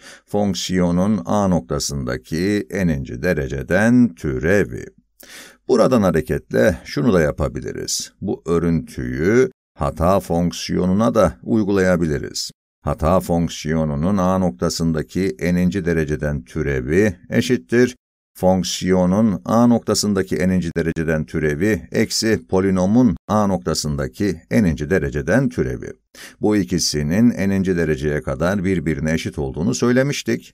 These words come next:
O halde bunların tamamı sıfıra eşittir. Bu ilginç bir özellik ama aynı zamanda hata fonksiyonunu sınırlandırmak istediğimizde çok da yararlı bir özellik haline gelecek.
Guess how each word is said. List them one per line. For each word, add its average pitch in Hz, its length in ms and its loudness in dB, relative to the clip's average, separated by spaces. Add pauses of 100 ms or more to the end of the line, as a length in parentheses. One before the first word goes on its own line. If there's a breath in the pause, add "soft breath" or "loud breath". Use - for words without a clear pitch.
O 71 200 -4
halde 65 340 -4
bunların 65 440 -4
tamamı 71 760 0
sıfıra 76 680 -2 (100)
eşittir. - 720 -6 (200)
Bu 113 400 6
ilginç 113 460 2
bir 123 80 2
özellik 90 600 0
ama 92 240 0
aynı 110 260 2
zamanda 85 540 2
hata 101 340 2
fonksiyonunu 92 880 -2
sınırlandırmak 95 840 -2
istediğimizde 85 800 -2
çok - 360 -4
da 85 120 0
yararlı 76 640 0
bir - 100 0
özellik 76 500 -2
haline 67 400 -4
gelecek. - 640 -14